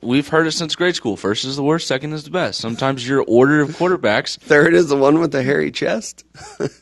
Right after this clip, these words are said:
Speaker 2: that how
Speaker 1: I
Speaker 2: that
Speaker 1: heard
Speaker 2: goes?
Speaker 1: treasure's chest. You said hairy chest?
Speaker 2: Mm, that's, yeah, that's the saying nowadays.
Speaker 1: What?
Speaker 2: Kids are weird, man. They've changed
Speaker 1: What's
Speaker 2: this stuff.
Speaker 1: fourth?
Speaker 2: I don't know.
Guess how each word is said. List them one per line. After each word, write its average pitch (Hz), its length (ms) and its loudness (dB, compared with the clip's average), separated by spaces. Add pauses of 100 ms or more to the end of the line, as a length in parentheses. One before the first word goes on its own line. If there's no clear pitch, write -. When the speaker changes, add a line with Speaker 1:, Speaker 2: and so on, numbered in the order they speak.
(280)
Speaker 2:
that - 180 -6
how - 60 -4
Speaker 1:
I 98 80 0
Speaker 2:
that 113 60 -2
Speaker 1:
heard 101 140 2
Speaker 2:
goes? 98 100 -10
Speaker 1:
treasure's 127 440 -2
chest. - 580 -4 (520)
You - 140 -4
said 151 240 2
hairy 139 320 4
chest? 160 420 -2
Speaker 2:
Mm, 143 140 2
that's, 120 180 0
yeah, 135 220 4
that's 113 260 -2
the 143 80 -4
saying 127 300 0
nowadays. 135 440 -4 (2000)
Speaker 1:
What? 151 600 -10 (220)
Speaker 2:
Kids 123 240 -6
are 127 80 -6
weird, 120 280 0
man. 104 160 -2
They've 98 140 -2
changed 107 120 0
Speaker 1:
What's 107 140 2
Speaker 2:
this 98 100 -6
stuff. 131 140 2
Speaker 1:
fourth? 101 340 -2 (580)
Speaker 2:
I 87 100 -8
don't 87 120 -6
know. 87 140 -8